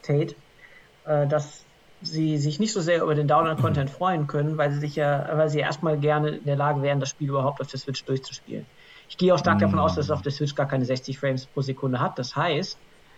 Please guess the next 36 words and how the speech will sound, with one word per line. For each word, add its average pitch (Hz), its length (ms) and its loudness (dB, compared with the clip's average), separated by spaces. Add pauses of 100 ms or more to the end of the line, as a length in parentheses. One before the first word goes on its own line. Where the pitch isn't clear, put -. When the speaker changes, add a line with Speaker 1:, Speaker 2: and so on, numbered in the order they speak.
(520)
Speaker 1:
dass 143 200 0
man 170 80 2
das 143 100 2
Spiel 165 160 -4
überhaupt 156 420 2
auf 135 100 -4
der 139 100 -2
Switch 143 300 -6
durchspielen 139 560 -2
kann, 135 260 -2
halte 147 220 -2
ich 139 120 -8
für - 80 -6
zweifelhaft. 117 760 -6 (140)
Denn 139 440 -2
wenn 143 100 0
man 151 100 2
auf 151 140 -4
einem 151 80 2
niedrigeren 139 480 2
Level 160 200 2
anfängt 165 520 -2
und 143 100 -2
dann 143 160 2
die 165 80 0
Performance 156 520 0
schlechter 151 380 -2
wird, 147 300 0 (800)
dann 127 180 -2
wird's 143 220 -2
wahrscheinlich 139 400 0
vor 143 180 2
dem 127 140 0
Ende 117 240 -6
schon 120 460 -6 (100)
kritisch. - 480 -8